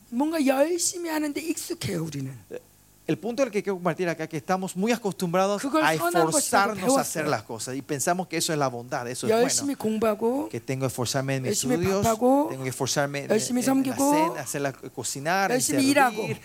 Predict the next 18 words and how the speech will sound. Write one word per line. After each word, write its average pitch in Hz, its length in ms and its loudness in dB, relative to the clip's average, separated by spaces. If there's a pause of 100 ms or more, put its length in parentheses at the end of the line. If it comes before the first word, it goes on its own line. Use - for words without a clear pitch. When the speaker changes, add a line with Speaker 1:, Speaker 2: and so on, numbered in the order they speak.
(120)
Speaker 2:
en 139 120 -6
trabajar, 135 640 0 (120)
Speaker 1:
잠도 320 320 2
조금만 381 420 2
자고, 190 200 -6 (200)
Speaker 2:
dormir 135 440 0
poco. 170 320 -6 (1400)
Speaker 1:
또 427 160 6
열심히 277 400 2
Speaker 2:
Y, - 20 -2
y - 40 -2
Speaker 1:
하고, 247 380 2
Speaker 2:
nos - 140 -4
esforzamos 180 560 -2
otra 175 180 -6
Speaker 1:
또 403 60 6
Speaker 2:
vez 359 100 6
Speaker 1:
열심히. 170 460 0